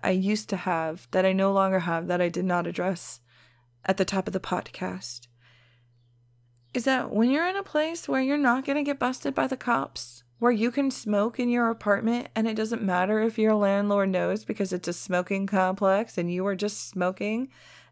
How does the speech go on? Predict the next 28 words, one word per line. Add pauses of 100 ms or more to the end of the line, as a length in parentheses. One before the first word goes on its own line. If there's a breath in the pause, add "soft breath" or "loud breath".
anything
that
is
legal
to
you,
which
is
your
given
right, (360 loud breath)
a
lot (320)
of
the
anxiety
subsides. (640)
A
lot
of
the
anxiety
subsides
when
it
doesn't
fucking
matter